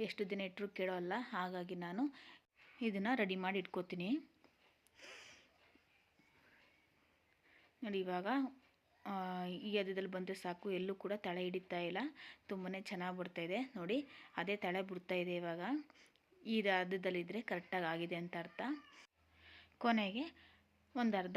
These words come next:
ಟೇಬಲ್ ಸ್ಪೂನ್ ನಾನು ಏಲಕ್ಕಿ ಪೌಡ್ರನ್ನ ಹಾಕ್ತಾಯಿದ್ದೀನಿ. ಒಂದು ಸಲ ಮಿಕ್ಸ್ ಮಾಡಿ ಇವಾಗ ಏಲಕ್ಕಿ ಪೌಡ್ರ್ ಹಾಕಿದ್ಮೇಲೆ. ಏಲಕ್ಕಿ ಪೌಡ್ರ್ ಹಾಕೋದು ಸ್ವಲ್ಪ ಫ್ಲೇವರ್ಗೋಸ್ಕರ ಅಷ್ಟೇ.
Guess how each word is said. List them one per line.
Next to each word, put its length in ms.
ಟೇಬಲ್ 280
ಸ್ಪೂನ್ 260
ನಾನು 160
ಏಲಕ್ಕಿ 280
ಪೌಡ್ರನ್ನ 300
ಹಾಕ್ತಾಯಿದ್ದೀನಿ. 580
ಒಂದು 240
ಸಲ 140
ಮಿಕ್ಸ್ 340
ಮಾಡಿ 240
ಇವಾಗ 200
ಏಲಕ್ಕಿ 360
ಪೌಡ್ರ್ 260
ಹಾಕಿದ್ಮೇಲೆ. 500
ಏಲಕ್ಕಿ 360
ಪೌಡ್ರ್ 280
ಹಾಕೋದು 280
ಸ್ವಲ್ಪ 200
ಫ್ಲೇವರ್ಗೋಸ್ಕರ 720
ಅಷ್ಟೇ. 340